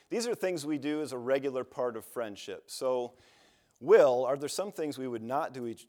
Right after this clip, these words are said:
do for each other just as a regular part of friendship? Would I call you up in the middle of the night and ask you if you need some bread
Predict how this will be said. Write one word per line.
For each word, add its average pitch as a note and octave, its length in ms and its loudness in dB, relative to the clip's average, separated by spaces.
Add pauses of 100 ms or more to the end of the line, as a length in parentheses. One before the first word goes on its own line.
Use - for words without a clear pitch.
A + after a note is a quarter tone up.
do A2+ 180 -10
for A2 160 -8
each G#2+ 180 -8
other G2+ 380 -4
just A#2 240 -8
as G#2+ 100 -10
a G2+ 60 -8
regular G#2+ 420 -8
part G#2 280 -10
of G2+ 100 -12
friendship? F#2+ 480 -12 (460)
Would C3+ 600 2 (2500)
I B2 140 0
call D#3 260 2
you D3+ 200 0
up G#2+ 280 -4 (680)
in A#2 100 -12
the G#2+ 60 -10
middle C3 260 -2
of B2+ 100 -6
the B2+ 100 -8
night G#2 360 -8
and G#2 140 -16
ask B2+ 460 -6
you G2+ 380 -14 (960)
if - 180 -20
you G2+ 80 -16
need G#2 220 -14
some G#2 200 -16
bread F#2+ 520 -10